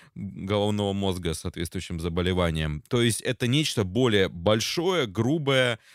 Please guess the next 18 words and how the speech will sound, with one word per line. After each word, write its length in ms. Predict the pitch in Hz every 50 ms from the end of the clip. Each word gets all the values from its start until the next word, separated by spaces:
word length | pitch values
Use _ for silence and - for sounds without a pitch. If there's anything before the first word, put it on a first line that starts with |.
| _ _ _ _
которое 360 | - 107 - - 123 120 113
ведет 300 | 107 110 101 110 131 120
к 40 | -
таким 340 | - 101 - 117 101 95 92
более 260 | 117 120 110 107 101
грубым 400 | 95 117 135 127 104 101 92 -
последствиям. 760 | - 110 104 - - 110 107 95 - - - 90 80 76 71 - -
А 260 | 92 92 95 95 95
психические 640 | - - - - - 196 208 - - - - - 147
заболевания, 800 | 123 123 113 113 117 113 110 104 104 95 90 87 85 82 80 80 - - - - - _ _
кот-, 220 | - 107 - -
э, 160 | - - 107 90
и 380 | 85 104 98 98 - - - -
это 300 | - 113 - - 117 107
что-то, 320 | - - - 117 - 123
нечто 300 | 113 120 113 - - 120
более 360 | 104 98 123 127 120 110 104 98
тонкое, 680 | - - 160 180 185 180 - - 110 92 85 80 76